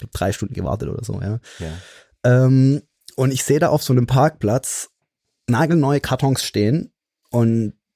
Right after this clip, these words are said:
Speaker 1: die sahen noch so total, ja, so, so irgendwie aus, als hätte da irgendjemand, keine Ahnung, zum Müll abladen oder so hingestellt und ich
Speaker 2: Ja.
Speaker 1: dachte, "Jetzt guck ich mal, was da drin ist." Und dann rufe ich ihn an, Kubrick, und sag, "Digi, Digi, halt dich fest, was ich grad gefunden habe", ja. Und eigentlich war es der totale Scheiß, was da drin war.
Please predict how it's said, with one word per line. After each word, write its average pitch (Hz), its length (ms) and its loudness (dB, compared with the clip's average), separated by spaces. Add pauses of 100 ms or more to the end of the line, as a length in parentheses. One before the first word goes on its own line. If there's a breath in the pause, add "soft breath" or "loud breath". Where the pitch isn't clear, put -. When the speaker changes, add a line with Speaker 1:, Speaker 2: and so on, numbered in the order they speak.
(160)
Speaker 1:
die 120 280 -8
sahen 113 240 2
noch 131 80 2
so - 120 -6
total, 123 480 0
ja, 113 200 -2
so, - 180 -12
so - 180 -12
irgendwie 123 240 0
aus, - 200 0
als 156 120 -4
hätte 147 160 -2
da 73 120 -4
irgendjemand, 135 460 0 (880)
keine - 220 -4
Ahnung, 165 140 0
zum - 180 2
Müll 185 140 4
abladen 113 460 2
oder 104 120 0
so 104 100 -2
hingestellt 107 460 0
und 113 100 -2
ich 104 60 -4
Speaker 2:
Ja. 95 100 -2
Speaker 1:
dachte, 90 120 -6
"Jetzt 98 200 -14
guck 139 120 -16
ich - 60 -10
mal, 110 80 2
was 110 100 -4
da 101 80 -2
drin 139 160 2
ist." 123 220 0 (560 loud breath)
Und 110 120 0
dann 117 100 4
rufe 175 200 2
ich 165 100 -2
ihn 120 120 2
an, 135 200 2
Kubrick, 143 260 2
und 131 40 0
sag, 117 160 -6
"Digi, 123 320 0
Digi, 120 240 -4
halt 120 360 0
dich 120 160 -4
fest, - 240 -2
was 110 80 -4
ich 120 80 -4
grad - 200 -4
gefunden 117 440 -2
habe", 107 160 0
ja. 117 160 0 (640 loud breath)
Und 123 300 2
eigentlich 143 200 2
war 135 80 0
es - 60 -8
der 120 80 -2
totale 123 300 2
Scheiß, 123 300 0
was - 140 -4
da 101 100 -2
drin 110 220 -2
war. 123 220 -2